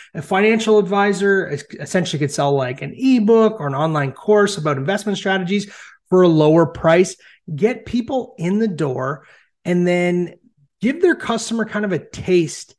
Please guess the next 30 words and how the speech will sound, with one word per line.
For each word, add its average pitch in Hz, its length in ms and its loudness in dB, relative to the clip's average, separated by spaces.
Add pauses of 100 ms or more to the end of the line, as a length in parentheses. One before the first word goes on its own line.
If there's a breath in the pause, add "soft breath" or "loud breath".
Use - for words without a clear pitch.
(340 soft breath)
of 160 140 -6
their 156 180 2
expertise, 147 1000 -6 (460 loud breath)
and 180 240 2
then 190 460 2
work 196 460 2
on 165 760 0
getting 175 320 2
them, 175 580 -2
you 180 140 -4
know, 160 140 2
managing 165 520 -2
their 190 120 -2
funds, 170 540 -10 (140)
get 143 220 -2
them 175 160 0
in 175 80 -2
a 170 40 -2
call, 190 520 -2 (400 loud breath)
um, 156 420 -12
offer 175 340 2
them 180 340 4
e-, 170 100 0
maybe 170 380 2
an 151 320 -2
even, 160 360 -2
like, 139 160 -6
a 139 60 -6
mid-level 185 840 2 (320 loud breath)
ticket, 214 420 0